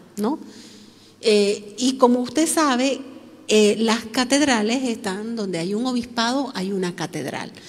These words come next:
Solo que la catedral de Santa Cruz de la Sierra está dada, eh, al, a la imagen del San, de San Lorenzo, ¿no? Pero, eh, está, el nombre catedral es lo correcto.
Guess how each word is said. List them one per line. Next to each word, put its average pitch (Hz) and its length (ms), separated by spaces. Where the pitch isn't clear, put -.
Solo 392 400
que 247 120
la 233 160
catedral 240 640
de 214 120
Santa 208 300
Cruz 254 200
de 285 80
la 302 140
Sierra 277 440
está 277 680
dada, 226 640
eh, 190 400
al, 190 600
a 208 80
la 214 60
imagen 233 560
del 214 520
San, 196 560
de 190 80
San 185 240
Lorenzo, 196 580
¿no? 233 280
Pero, 247 500
eh, 202 260
está, 196 340
el 202 160
nombre 240 340
catedral 196 600
es 247 120
lo 214 140
correcto. - 640